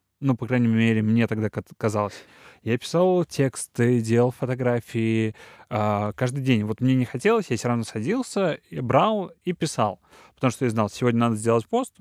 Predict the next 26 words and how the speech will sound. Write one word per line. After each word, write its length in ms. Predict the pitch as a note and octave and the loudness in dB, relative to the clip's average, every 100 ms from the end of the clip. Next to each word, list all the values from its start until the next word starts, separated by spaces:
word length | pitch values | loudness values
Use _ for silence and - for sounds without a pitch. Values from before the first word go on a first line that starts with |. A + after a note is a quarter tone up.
| - _ | -20 _
о 140 | C3+ C3 | -6 -2
чем 160 | G3 | 0
мне 100 | E3 | 0
надо 220 | C3 A2+ G#2+ | 0 0 0
написать. 500 | A2 G#2+ - G2 - | -4 -4 -6 -14 -6
Я 160 | A2+ D#3+ | -2 0
брал 200 | A#3 A#3+ | -2 -4
книжки, 460 | - D#3+ D3+ - | -4 -2 -2 -4
пересматривал, 920 | - C#3+ F3+ - C3 C3 A#2+ A#2+ A2+ A2 _ _ _ _ | -4 -2 -2 -2 -2 -2 -2 -4 -4 -6 _ _ _ _
как-то 280 | - C3 - | -4 -4 -2
готовился 560 | C#3 D#3+ E3+ C3+ B2 A#2 | -2 2 4 4 0 -4
к 60 | |
этому. 340 | A#2 G#2+ A2 G#2+ _ _ _ | -4 -4 -6 -8 _ _ _
И 680 | D3+ D3+ E3 D#3 D3 C#3 C3 - | -6 -2 -2 0 2 2 0 -4
в 80 | - | -10
какой-то 300 | C#3+ E3+ - | -2 -2 0
момент, 360 | E3+ A#3 C#4+ - - | -2 -2 -2 -4 -8
э, 600 | - - C3+ C3+ C3 B2+ - | -12 -4 2 4 4 0 -4
никакой 440 | F#3 G3 G3 - F3 | -2 0 2 4 4
обратной 280 | C#3+ D3 D#3 | 4 0 -2
связи 300 | - B3+ A3 | 0 0 2
толком. 600 | F3+ E3 - B2 A#2 F#3 - | 0 0 0 -2 -2 -6 -6
Да, 220 | D3+ F#3 | 0 0
там 160 | - G#2 | 0 -6
че-то 160 | D3 - | -8 -12
подрастало, 1000 | D3 D#3+ - C4 B3 F3+ C3+ A#2+ A#2 A#2 | -8 -8 -8 -6 -2 0 0 0 -2 -6